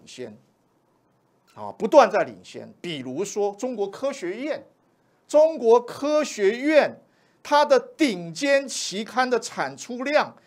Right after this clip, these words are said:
几乎是排名第二哈佛大学的两倍。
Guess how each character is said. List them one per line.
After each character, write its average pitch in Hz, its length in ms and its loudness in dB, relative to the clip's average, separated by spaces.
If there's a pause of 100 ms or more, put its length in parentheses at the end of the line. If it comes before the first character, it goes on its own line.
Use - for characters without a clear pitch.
(260)
几 311 340 -4
乎 294 260 -6
是 277 220 -10
排 185 460 -2
名 214 280 -6
第 269 280 -4
二 202 280 4 (220)
哈 262 340 4
佛 208 280 -2
大 214 240 -4
学 156 200 -10
的 151 280 -8
两 139 280 -4 (240)
倍。 - 220 6